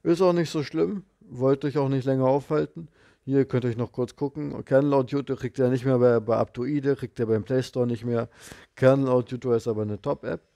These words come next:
Würde ich immer weiterempfehlen. Habe ich immer zweitausendzwölf bis zwanzig zwanzig benutzt.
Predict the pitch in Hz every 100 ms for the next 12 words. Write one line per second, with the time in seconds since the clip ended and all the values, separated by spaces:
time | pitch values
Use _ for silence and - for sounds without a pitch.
0 | _ _ _ - 120 117 110 131 139 120
1 | 123 151 143 - 151 151 147 147 123 117
2 | 117 - - 143 139 135 131 127 123 120
3 | 120 110 - - 139 143 - 123 - 127
4 | - 110 131 135 - 117 127 131 - -
5 | _